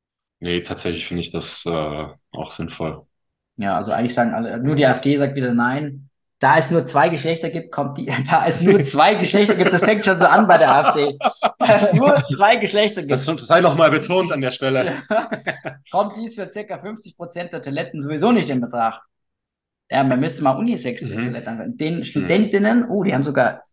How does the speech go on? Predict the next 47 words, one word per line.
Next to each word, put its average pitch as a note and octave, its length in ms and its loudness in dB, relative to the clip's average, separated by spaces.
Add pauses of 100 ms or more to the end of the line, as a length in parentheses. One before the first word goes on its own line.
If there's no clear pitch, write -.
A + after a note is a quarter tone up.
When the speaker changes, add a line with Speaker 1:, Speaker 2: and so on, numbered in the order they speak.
Speaker 2:
Stu-, - 300 -14
ach A2+ 120 -2
nee, B2+ 280 0
Studentinnen, B2+ 800 2
die A2 100 -6
haben A2+ 200 -2
nicht E2+ 100 -6
Speaker 1:
Mhm. F2 100 -6
Speaker 2:
gegendert. G#2+ 320 -10
Ist D3 180 -6
es E3+ 80 0
Speaker 1:
Mhm. F3 40 -6
Speaker 2:
zum, E3 280 -2
ist D#3+ 200 -4
zuzumuten, F#3+ 640 0
dass D#3 200 2
sie C#3+ 120 -4
wenige G#3 320 2
Euro F3 300 2
pro D#3 180 -2
Woche F3+ 240 0
für D3+ 80 -10
die D3 120 -8
Körperhygiene F3+ 520 0
aus D#3+ 100 -4
ihrem E3+ 180 -10
Privatvermögen G#3 760 -2
aufwenden? D3+ 720 -8
So, - 220 2
meine A3+ 200 0
lieben G#3+ 280 -2
Leute. D3 320 -6
Speaker 1:
Ja, G#2+ 200 -6
das - 380 -12
Speaker 2:
Das C#3 140 -6
ist - 200 -8 (160)
typisch G3+ 280 -6
A D3 120 2
F C3 120 -4
D, D#3 140 -4
Speaker 1:
Ja. B2 100 -2
Speaker 2:
also A#2+ 500 -6
Speaker 1:
Zumutbare F#2+ 560 -2
Aufwendung. E2 580 -10 (720)
Ja. E2 180 -12
Speaker 2:
Genau, B2+ 220 -6
aber G#2 480 -8